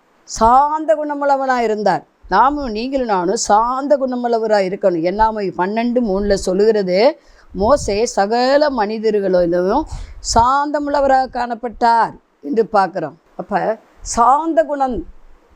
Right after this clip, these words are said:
நமக்குள்ள இருந்தால், சாந்தம் அது ஒரு கனியை குறிக்கக்கூடியதா இருக்கிறது. சாந்தம், இச்சையடக்கம், அன்பு,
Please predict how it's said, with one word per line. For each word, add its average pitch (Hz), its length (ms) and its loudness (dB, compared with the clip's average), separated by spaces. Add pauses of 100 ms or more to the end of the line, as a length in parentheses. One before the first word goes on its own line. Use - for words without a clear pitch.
நமக்குள்ள 202 440 0
இருந்தால், 190 640 0 (320)
சாந்தம் 240 720 0
அது 196 180 0
ஒரு 190 180 -2
கனியை 285 340 2
குறிக்கக்கூடியதா 214 640 0
இருக்கிறது. 165 340 -6
சாந்தம், 180 560 0
இச்சையடக்கம், 190 880 -2
அன்பு, 190 640 -2